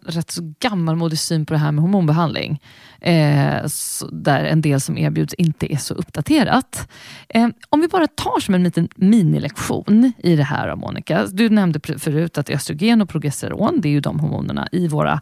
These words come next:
kroppar som förändras under den här perioden. Eh, och det finns ju hormonbehandlingar att få med syntetiska versus bioidentiska hormoner. Vad vill du liksom kort säga om detta? Eh, först kanske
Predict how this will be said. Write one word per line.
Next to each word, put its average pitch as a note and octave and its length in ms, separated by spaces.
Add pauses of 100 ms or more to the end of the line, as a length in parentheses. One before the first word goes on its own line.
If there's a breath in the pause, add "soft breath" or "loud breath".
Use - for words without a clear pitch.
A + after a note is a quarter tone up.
(120)
kroppar F3+ 360
som D3+ 180
förändras E3 480
under D#3+ 220
den C#3+ 80
här D3 120
perioden. D#3 540 (560 loud breath)
Eh, F3+ 280
och - 200
det E3+ 120
finns D#3+ 380
ju E3 40
hormonbehandlingar D#3+ 1040
att A3 100
få D3+ 320 (120)
med D#3+ 480
syntetiska D4 1120
versus D#3+ 460
bioidentiska D3 920
hormoner. - 480 (440 loud breath)
Vad E4 400
vill A#3+ 220
du C#4+ 240
liksom D#3+ 240
kort - 300 (300)
säga A3 380
om F3+ 160
detta? E2 460
Eh, E3+ 320
först - 300
kanske D#3+ 440